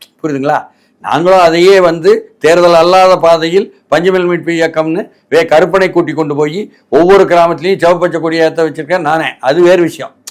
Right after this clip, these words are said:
ஆனால் இவர் தேர்தல் அரசியல் உள்ளவர் ராம்தாஸ். அப்படி செய்த ராம்தாஸ்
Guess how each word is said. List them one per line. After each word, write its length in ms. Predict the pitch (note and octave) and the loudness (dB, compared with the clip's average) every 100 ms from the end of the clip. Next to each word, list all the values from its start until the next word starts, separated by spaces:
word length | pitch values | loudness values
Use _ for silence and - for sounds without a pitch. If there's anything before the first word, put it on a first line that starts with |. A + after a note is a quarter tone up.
| - _ _ _ | -20 _ _ _
ஆனால் 240 | C3+ D3 D3+ | -4 -2 0
இவர் 200 | E3 F3+ | 0 0
தேர்தல் 340 | E3 G#3 G3+ | 2 2 4
அரசியல் 360 | F#3 D#3 E3 D3 | 2 0 -4 -4
உள்ளவர் 300 | C3+ C3+ A#2+ | -2 -2 0
ராம்தாஸ். 320 | C3 B2 A2 - _ _ _ | -2 -4 -10 -14 _ _ _
அப்படி 380 | C3+ C3+ - F#3+ - | -6 -2 0 0 2
செய்த 360 | F#3 A3 G#3 | 2 4 4
ராம்தாஸ் 580 | E3+ C#3 A#2+ B2+ B2+ | 4 2 0 0 -2